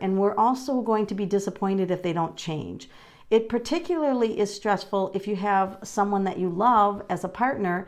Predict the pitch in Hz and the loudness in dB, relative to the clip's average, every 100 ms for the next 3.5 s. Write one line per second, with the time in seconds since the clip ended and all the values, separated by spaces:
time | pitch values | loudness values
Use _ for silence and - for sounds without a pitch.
0 | - - - 190 196 196 196 202 196 190 | -12 -20 -6 0 2 2 2 2 2 2
1 | 175 202 233 240 226 202 190 180 269 277 | 2 0 0 0 0 0 2 4 2 2
2 | 208 190 175 175 175 220 254 208 165 160 | 0 0 -2 0 2 2 2 -2 -4 -4
3 | 170 202 240 254 - | -2 2 2 2 -4